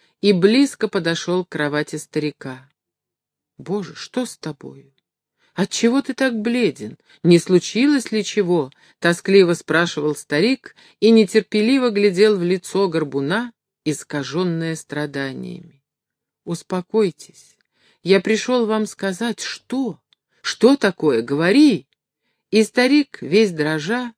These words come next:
приподнялся. «Ваша невестка, она...» И Горбун подал старику пук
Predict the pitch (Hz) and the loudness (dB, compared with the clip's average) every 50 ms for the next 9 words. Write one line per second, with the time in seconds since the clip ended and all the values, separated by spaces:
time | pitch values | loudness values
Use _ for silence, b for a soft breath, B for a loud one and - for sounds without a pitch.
0 | _ _ _ - 190 196 - - 208 202 175 151 151 147 135 120 131 - - - | _ _ _ -4 -4 -4 -2 -2 -4 -4 -4 -6 -6 -6 -8 -12 -16 -18 -20 -20
1 | - _ _ _ _ _ _ _ _ _ _ _ _ _ _ _ _ - 160 165 | -20 _ _ _ _ _ _ _ _ _ _ _ _ _ _ _ _ -10 -4 -2
2 | 180 185 - - 196 185 190 190 185 220 247 220 - - - - _ _ - - | -2 -2 -2 -4 -2 -2 -2 -2 0 -2 -2 -4 -4 -8 -16 -20 _ _ -20 -20
3 | - _ _ _ _ _ _ _ _ _ _ _ _ _ 151 165 170 185 214 247 | -20 _ _ _ _ _ _ _ _ _ _ _ _ _ -4 -2 0 0 0 0
4 | 254 226 196 165 147 _ _ _ _ _ _ _ _ _ _ _ _ _ _ _ | 0 -2 -6 -8 -10 _ _ _ _ _ _ _ _ _ _ _ _ _ _ _
5 | _ _ _ - 175 175 185 220 220 226 220 262 294 285 262 226 - 247 254 214 | _ _ _ 0 2 4 4 4 4 2 2 2 0 0 0 0 0 -2 0 2
6 | 226 226 214 - - 190 175 170 160 - - 220 247 262 262 254 _ _ _ _ | 0 0 0 -2 -4 -2 0 0 -2 -2 -4 -4 -4 -4 -6 -8 _ _ _ _
7 | _ _ _ _ _ _ _ _ - 220 220 - - - | _ _ _ _ _ _ _ _ 0 0 0 0 -2 -12